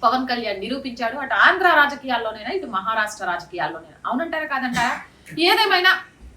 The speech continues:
మహారాష్ట్ర, ఆ, ఎన్డీఏ కూటమి గెలుపులో పవన్ భాగస్వామ్యం కూడా ఉంది అంటున్నారు. మీరేమంటారు? కామెంట్ సెక్షన్ లో పెట్టేయండి. More videos కోసం మన ఛానల్ వెంటనే సబ్స్క్రైబ్ చేయండి. నచ్చిందా? లైక్ చేయండి, షేర్ చేయండి, సపోర్ట్ చేయండి.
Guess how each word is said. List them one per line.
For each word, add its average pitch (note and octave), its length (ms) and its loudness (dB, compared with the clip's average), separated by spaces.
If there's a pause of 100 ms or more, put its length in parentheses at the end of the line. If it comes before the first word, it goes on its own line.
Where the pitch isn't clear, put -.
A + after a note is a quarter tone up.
(320)
మహారాష్ట్ర, F#4+ 720 8 (680)
ఆ, C4 280 8
ఎన్డీఏ F4 300 4
కూటమి D4+ 460 -2
గెలుపులో D#4+ 500 0 (160)
పవన్ D4+ 240 6
భాగస్వామ్యం A#3 680 -2
కూడా E4+ 260 4
ఉంది B3 320 0
అంటున్నారు. F3+ 420 -8
మీరేమంటారు? D4+ 720 0
కామెంట్ G4+ 500 -2
సెక్షన్ G4+ 220 -6
లో F4+ 60 -4
పెట్టేయండి. D#4 380 -8 (320)
More E4 220 8
videos F#4+ 240 4
కోసం E4+ 220 -4
మన C#4+ 100 -2
ఛానల్ A#3 340 -2
వెంటనే G3 280 -6
సబ్స్క్రైబ్ - 520 -4
చేయండి. E3 260 -14
నచ్చిందా? F#4+ 260 2 (400)
లైక్ E4+ 260 8
చేయండి, G4+ 220 -2
షేర్ D#4 280 -2
చేయండి, D4 200 -6
సపోర్ట్ C4 400 -8
చేయండి. A#3+ 320 -10